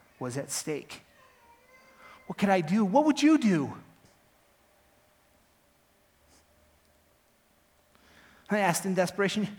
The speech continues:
"Your Honor, if it's, if it's not too late, I'd like someone to represent me. I'd like someone to take my case." The judge said, "Mister Rutledge, this is highly irregular. We,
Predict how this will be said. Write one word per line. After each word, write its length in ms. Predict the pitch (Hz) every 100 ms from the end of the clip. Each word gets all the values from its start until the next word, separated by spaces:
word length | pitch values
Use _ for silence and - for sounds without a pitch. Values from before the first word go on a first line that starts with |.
| - - -
"Your 300 | 294 226 220
Honor, 200 | 226 214
if 120 | 220
it's, 160 | 208
if 360 | 190 165 - 214
it's 120 | 220
not 220 | 247 240
too 140 | 233 233
late, 280 | 220 247 208 - - - - -
I'd 80 |
like 140 | 208 202
someone 280 | - 240 214
to 80 |
represent 480 | 185 185 214 202 269
me. 160 | 196 156 - - _ _ _ _
I'd 60 | -
like 100 | 202
someone 260 | 214 185
to 60 | 170
take 140 | 170
my 120 | 190 180
case." 500 | - 165 170 - - _ _ _ - - - - - -
The 60 |
judge 200 | 151 170
said, 100 | -
"Mister 240 | 156 180 202
Rutledge, 320 | - 208 185
this 120 | 165
is 20 |
highly 500 | - 160 - 233 196
irregular. 540 | 175 147 175 254 220 190
We, 160 | 208